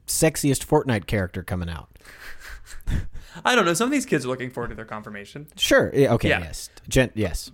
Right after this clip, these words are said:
Speaker 1: obviously.
Speaker 2: But it, it's, it's, um, the, the tradition of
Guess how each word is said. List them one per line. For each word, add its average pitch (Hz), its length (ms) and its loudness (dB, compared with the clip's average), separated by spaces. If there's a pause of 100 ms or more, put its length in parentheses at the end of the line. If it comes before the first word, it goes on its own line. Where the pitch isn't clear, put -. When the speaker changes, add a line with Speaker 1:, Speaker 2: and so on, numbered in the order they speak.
Speaker 1:
obviously. 95 400 -10
Speaker 2:
But 165 140 2
it, 165 100 2
it's, - 300 -2
it's, 147 260 -4
um, 127 380 -6 (1080)
the, 139 280 -6 (1300)
the 151 120 -2
tradition 139 760 -4
of 120 680 -6